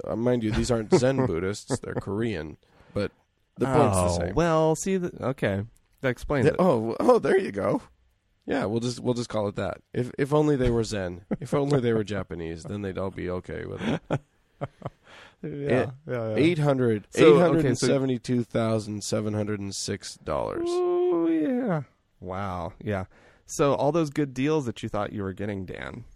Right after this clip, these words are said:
Speaker 1: I've been doing
Speaker 2: Um,
Speaker 1: it right. Yeah, I, s-, I swear.
Speaker 2: <laughs>
Speaker 1: I'm okay.
Speaker 2: Oh, all right.
Speaker 1: What do you got?
Speaker 2: Um, well, I've, I've got, um,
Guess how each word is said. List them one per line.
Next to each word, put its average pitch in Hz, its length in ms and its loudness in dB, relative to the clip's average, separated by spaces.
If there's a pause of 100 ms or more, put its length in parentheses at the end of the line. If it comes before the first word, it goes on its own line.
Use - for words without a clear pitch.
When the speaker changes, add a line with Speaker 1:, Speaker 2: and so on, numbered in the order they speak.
(260)
Speaker 1:
I've 175 160 2
been 165 160 2
doing 117 180 2
Speaker 2:
Um, 104 60 -2
Speaker 1:
it 92 40 -4
right. 101 320 0 (280)
Yeah, 87 280 -4
I, 104 100 0
s-, 120 260 0
I 117 160 2
swear. 98 440 2 (180)
Speaker 2:
<laughs> - 40 -18
Speaker 1:
I'm 139 200 6
okay. 110 420 2 (3500)
Speaker 2:
Oh, 120 540 0
all 104 220 2
right. 95 260 -2 (160)
Speaker 1:
What 123 100 2 (100)
do 127 60 8
you 123 60 8
got? 117 360 6
Speaker 2:
Um, - 60 -4 (420)
well, 127 400 0
I've, 190 240 -2 (400)
I've 196 160 -4
got, 185 320 2
um, 139 800 4